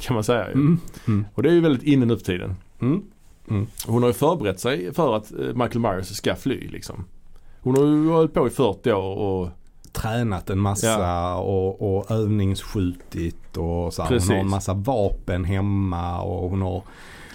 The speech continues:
Speaker 2: rigorös,
Speaker 1: Ja.
Speaker 2: eh, säkerhet med massa kameror och grindar och sånt.
Speaker 1: Precis. Och här kan jag då känna, om man nu tänker lite på detta, så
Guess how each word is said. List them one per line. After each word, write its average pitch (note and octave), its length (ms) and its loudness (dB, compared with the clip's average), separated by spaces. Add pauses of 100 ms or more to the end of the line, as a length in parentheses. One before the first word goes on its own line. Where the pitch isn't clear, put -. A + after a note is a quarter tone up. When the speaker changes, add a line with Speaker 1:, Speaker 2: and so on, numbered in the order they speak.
(360)
Speaker 2:
rigorös, A#2+ 1120 2
Speaker 1:
Ja. B2 180 4
Speaker 2:
eh, G2 60 2
säkerhet F#2+ 720 -2
med G2 140 2
massa F#2+ 320 0
kameror G#2 920 0
och G2 160 0
grindar G#2 760 -2
och F#2+ 80 -4
sånt. C3+ 200 4
Speaker 1:
Precis. - 340 -2
Och C#3+ 120 2
här F3 180 4
kan - 160 0
jag D#3+ 120 4
då A#2+ 80 4
känna, G#2 400 0
om C3 180 2
man B2+ 120 2
nu B2 140 4
tänker A2 640 -2
lite A2+ 440 0
på B2 80 0
detta, A2 300 0
så G#2+ 180 -4